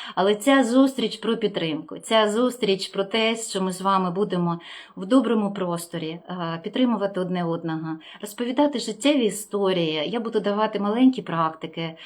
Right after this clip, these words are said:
Ми будемо разом з вами в кінці створювати молитву для нашої України і буду ділитися деякими активаціями для нашого життя, для того, щоб всім нам було легше. Тож ті, хто в Києві, запрошую в цю суботу,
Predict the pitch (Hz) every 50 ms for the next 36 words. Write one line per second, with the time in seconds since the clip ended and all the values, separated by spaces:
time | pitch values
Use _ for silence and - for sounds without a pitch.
0 | - - - - - 196 226 226 226 226 190 196 214 185 214 208 202 196 202 208
1 | 220 220 196 190 175 170 170 170 180 180 185 180 175 170 165 160 160 - - _
2 | _ - - - - 196 196 190 196 - 220 220 220 214 220 - 190 190 196 190
3 | 180 175 175 175 180 175 180 175 175 175 180 175 175 175 165 165 170 165 170 165
4 | 165 165 - - 165 170 170 - 175 170 180 202 220 220 202 180 175 175 170 -
5 | - - - - - - - 175 170 175 202 202 208 180 185 180 185 190 190 190
6 | 175 170 - 165 165 180 185 180 180 - 175 160 156 - 165 165 - - 165 170
7 | 185 196 202 202 202 - 185 170 170 160 160 165 160 165 165 165 165 - 170 165
8 | 165 156 - 170 165 - 196 196 175 160 160 156 156 180 175 165 175 175 - -
9 | - 175 165 - - - 175 170 165 160 160 156 165 151 156 156 151 147 147 147
10 | - - - - 170 _ _ - - - - - - _ - 175 180 175 - -
11 | 208 202 202 - 185 175 - - 220 226 226 214 196 185 175 170 165 160 - 156
12 | 165 165 170 170 165 - 160 160 151 - - 160 151 170 - - 180 170 - -
13 | 165 165 165 196 240 254 - 190 180 185